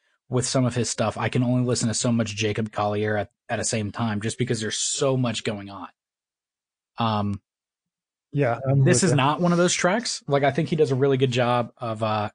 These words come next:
Speaker 1: of having a balance between things here. So if you normally aren't a fan of Jacob Collier, or if you think it is too overwhelming like that, like, do not feel about it with this one.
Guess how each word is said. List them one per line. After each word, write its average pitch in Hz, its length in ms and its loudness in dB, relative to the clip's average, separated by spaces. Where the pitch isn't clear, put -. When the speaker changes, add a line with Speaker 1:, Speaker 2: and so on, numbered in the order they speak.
Speaker 1:
of 131 160 2
having 135 360 2
a 120 60 2
balance 113 580 0
between 139 420 0
things 147 280 2
here. 160 260 0
So 131 540 2
if 147 220 2
you 156 80 2
normally 143 640 2
aren't 123 320 -2
a 131 100 0
fan 131 220 2
of 120 80 2
Jacob 123 300 0
Collier, 123 400 2
or 120 40 0
if 113 120 -2
you 113 80 -2
think 127 180 -2
it 110 80 0
is 113 240 -2
too 127 160 2
overwhelming 127 420 2
like 131 180 2
that, 135 180 0
like, 104 180 -4
do 135 100 0
not 123 200 2
feel 127 160 2
about 110 220 0
it 107 100 -2
with 110 140 -4
this 110 200 -6
one. 101 180 -4